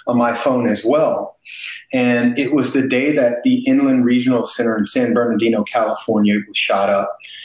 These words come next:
killed more than fourteen people, ended in a dramatic shootout in San Bernardino with the swat team. And after that happened, I just had a really bad feeling in my stomach. And I think it was primarily because I was still fresh off of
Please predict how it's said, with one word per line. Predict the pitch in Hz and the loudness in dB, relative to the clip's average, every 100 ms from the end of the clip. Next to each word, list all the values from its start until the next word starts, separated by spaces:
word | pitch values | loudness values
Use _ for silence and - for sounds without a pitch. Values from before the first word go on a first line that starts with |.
| - - | -18 -8
killed | - 131 123 123 | -2 0 2 2
more | 120 120 | 2 2
than | 113 | 0
fourteen | 123 120 117 120 107 | 0 0 2 0 0
people, | 107 117 107 120 110 113 | -2 -2 0 0 2 0
ended | 117 120 117 | 0 2 2
in | 113 | 2
a | 113 110 - - | 0 -2 -6 -4
dramatic | 127 120 113 117 117 | 0 2 2 0 -2
shootout | 127 131 117 110 110 110 | -2 2 2 2 0 0
in | 107 | -4
San | - 131 110 | 0 0 0
Bernardino | 113 110 107 113 113 113 | 0 0 0 2 2 0
with | 113 | -2
the | - | -6
swat | - 113 110 - | -2 -2 -2 -4
team. | 120 113 113 - - - - - | -2 0 -2 -4 -10 -10 -10 -4
And | 131 | -2
after | 131 135 185 | 0 0 0
that | 156 120 | 2 0
happened, | - 143 151 - 123 107 110 107 - _ _ - | 0 0 0 0 -2 0 0 -2 -8 _ _ -2
I | 151 | 0
just | 185 | 2
had | 220 202 | 0 2
a | 165 | 2
really | 170 156 | 2 4
bad | 143 143 - | 2 2 0
feeling | - 147 143 131 | 0 2 2 2
in | 131 123 | 4 4
my | 120 120 | 4 0
stomach. | 120 - 131 120 107 | -2 -2 0 0 0
And | 123 | 0
I | 117 117 | 2 0
think | 120 135 | 0 -2
it | 139 | 0
was | 123 | -2
primarily | - 131 123 127 127 | -2 2 2 2 0
because | 123 120 117 | 0 0 0
I | 117 | 2
was | 151 - | 0 0
still | - 131 | -2 -2
fresh | - 127 120 - | 0 -2 0 0
off | 120 - | 0 0
of | 120 110 | 0 -2